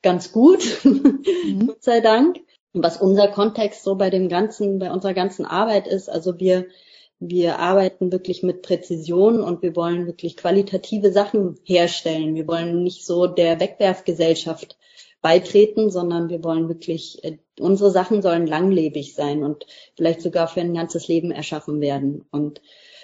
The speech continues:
Speaker 1: deswegen, ähm, ziehen sich alle Produkte bei uns einer Qualitätskontrolle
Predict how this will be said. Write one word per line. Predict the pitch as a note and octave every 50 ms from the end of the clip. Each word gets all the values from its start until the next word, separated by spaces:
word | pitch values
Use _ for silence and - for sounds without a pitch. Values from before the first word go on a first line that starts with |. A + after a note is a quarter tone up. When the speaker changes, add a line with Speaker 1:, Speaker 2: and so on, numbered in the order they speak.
| _ _ -
Speaker 1:
deswegen, | - E3 D#3+ - - - - - - D#3+ E3 E3+ E3+ D#3+ E3+ E3+ E3 D#3+ E3 E3
ähm, | - D#3+ D#3+ D#3+ E3 D#3+ D#3+
ziehen | - - F#3+ F3+ F#3
sich | F#3+ G3 F#3+ -
alle | - F3+ G#3+ G#3+
Produkte | G#3 - G#3+ G3 A3+ B3+ B3 - - - G3+ F#3+
bei | F3+ G3+ F#3 F3+
uns | D#3+ C#3 F3+ F#3 F#3+ F#3 - -
einer | - - D#3+ E3 F3 E3+ E3+
Qualitätskontrolle | - - F#3 F#3 F#3 F3+ - G3 F3+ F3+ - - - D#3+ D3+ - - - E3 D3+ D3 C#3+ C#3 C#3 C#3